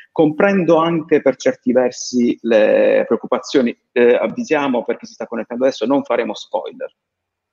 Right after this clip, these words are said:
Parleremo del film, per quanto possibile non faremo spoiler, quindi non sarà un'analisi approfondita,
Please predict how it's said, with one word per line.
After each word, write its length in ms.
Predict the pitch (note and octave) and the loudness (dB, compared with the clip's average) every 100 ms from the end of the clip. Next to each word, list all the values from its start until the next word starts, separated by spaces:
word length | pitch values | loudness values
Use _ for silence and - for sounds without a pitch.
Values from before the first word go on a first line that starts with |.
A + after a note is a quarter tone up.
| _ A#2 | _ -4
Parleremo 400 | A2+ B2 A2+ - | 0 0 -2 -4
del 160 | A#2 | -6
film, 680 | - D3+ D#3 D#3+ D#3 D3+ - | -6 -4 -2 -2 -2 -4 -4
per 120 | - | -6
quanto 220 | - B2+ - | -8 -8 -8
possibile 640 | - - B2+ G#2 G2+ - | -10 -8 -6 -4 -6 -8
non 180 | A#2 G#2 | -8 -8
faremo 300 | A2+ G#2 - | -8 -8 -8
spoiler, 480 | - - A2 G#2 - | -4 -2 0 -4 -6
quindi 240 | - F2+ | -8 -8
non 140 | A2+ | -12
sarà 240 | - - G2+ | -10 -2 -2
un'analisi 500 | G2 G2+ G2 G2 F#2+ | -2 -6 -6 -8 -12
approfondita, 800 | - A2 A2 G2 - - B2+ | -8 -6 -4 -6 -12 -6 -4